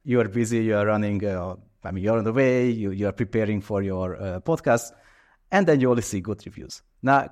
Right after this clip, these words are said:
my question to you, like, who is more likely to purchase that item, you or I?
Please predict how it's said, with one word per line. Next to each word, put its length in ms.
my 200
question 420
to 120
you, 100
like, 180
who 100
is 160
more 220
likely 420
to 160
purchase 400
that 220
item, 340
you 340
or 160
I? 240